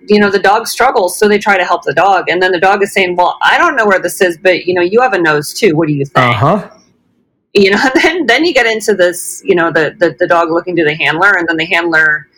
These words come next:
Speaker 1: you know, tries to help the dog, and you just get into this downward spiral. It just, doesn't help anybody,
Speaker 2: Oh, yeah.
Speaker 1: but
Speaker 2: No, I,
Speaker 1: yeah,
Speaker 2: I
Speaker 1: and
Speaker 2: do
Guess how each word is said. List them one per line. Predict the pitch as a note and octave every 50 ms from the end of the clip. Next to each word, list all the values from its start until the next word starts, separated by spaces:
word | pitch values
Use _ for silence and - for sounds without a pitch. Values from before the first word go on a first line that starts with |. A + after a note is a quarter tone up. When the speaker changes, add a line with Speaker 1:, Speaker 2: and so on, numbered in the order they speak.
| _ _ _ _ _ -
Speaker 1:
you | D#3+ E3+
know, | E3+ D3+ D3 D3 D3 D3 - - - - - -
tries | - - - E3+ E3+ F3 - -
to | E3 D#3
help | E3+ F#3 F#3
the | - F#3
dog, | - D3+ D#3 E3 F3+
and | F3
you | F#3 E3
just | F3+ F3+ -
get | - F3
into | D#3+ D#3 D3+ C#3+
this | C3+ -
downward | - C3 B2+ C3+ C3+ C3 C3 -
spiral. | - - C#3 C#3 C#3 C3+ B2
It | C3 C3
just, | - C3 - - - - - - _ _ _ _ _ _ D3
doesn't | D3 D3 - -
help | D3+ - C#3 - -
anybody, | D3 D#3+ G#3 - - - - B3 - - - -
Speaker 2:
Oh, | -
yeah. | - D3 D3+
Speaker 1:
but | - - _ - - - - - -
Speaker 2:
No, | C#3 C#3 C#3 C3
I, | C3+ D3 C3+ C#3
Speaker 1:
yeah, | C#3 C3+ D#3+ D3+
Speaker 2:
I | C3+
Speaker 1:
and | C#3 - -
Speaker 2:
do | - D#3 E3+ F#3 F3+ E3